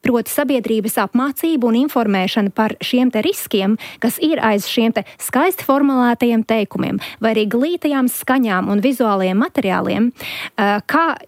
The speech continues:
lai šīs divas lietas iet roku rokā. Tātad, ā,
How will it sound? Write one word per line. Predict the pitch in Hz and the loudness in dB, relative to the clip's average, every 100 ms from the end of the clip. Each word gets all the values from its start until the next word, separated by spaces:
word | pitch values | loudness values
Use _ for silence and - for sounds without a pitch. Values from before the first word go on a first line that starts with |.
| 359 - | -18 -4
lai | 233 240 226 | 0 0 0
šīs | - 277 311 277 | -2 0 0 0
divas | 233 262 - | 0 0 0
lietas | 269 262 - | 0 0 0
iet | 247 254 | -2 0
roku | 247 214 240 | 0 0 0
rokā. | 208 196 - - _ | 0 -2 -4 -6 _
Tātad, | - 208 196 180 - - - | -2 0 0 -4 -8 -20 -6
ā, | 233 220 208 | 0 2 2